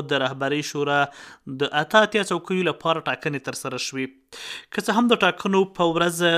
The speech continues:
د رایې اچونې لپاره لس ساعته وخت ټاکل شوی و، خو د خلکو زیاتې لیوالتیا او حضور دغه موده د شپې تر دولس بجو پورې اوږده کړه او خلکو په میړانه د خپلې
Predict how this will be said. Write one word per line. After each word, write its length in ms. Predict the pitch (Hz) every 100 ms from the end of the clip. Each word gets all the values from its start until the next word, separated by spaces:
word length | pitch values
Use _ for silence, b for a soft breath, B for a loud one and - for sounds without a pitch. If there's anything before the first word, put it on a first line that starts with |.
| 156
د 120 | 156 151
رایې 300 | 147 147 143
اچونې 420 | 151 165 165 147
لپاره 460 | 139 - 151 151 151
لس 340 | 139 165 180 -
ساعته 320 | 151 - 143
وخت 220 | 160 -
ټاکل 240 | 147 135 123
شوی 260 | - 202 202
و، 160 | 202 196
خو 240 | - 190
د 220 | 170 151 -
خلکو 480 | 214 233 220 196 190 190
زیاتې 440 | 156 160 165 156 147
لیوالتیا 480 | 139 135 156 180 156 156
او 60 | 143
حضور 400 | 135 139 190 160 127 B B B
دغه 260 | 143 143 139
موده 320 | 147 147 165 170
د 200 | 165 156 147
شپې 440 | - - 160 165
تر 180 | 160 139
دولس 360 | 143 185 175 -
بجو 240 | 143 160 208
پورې 240 | 165 139
اوږده 280 | 143 139 160
کړه 200 | 180 226
او 240 | 233 233 220
خلکو 480 | - 220 220 240
په 240 | 240 185 160 147
میړانه 540 | 143 139 160 165 131 104 B B B 139
د 160 | 139 -
خپلې 220 | 143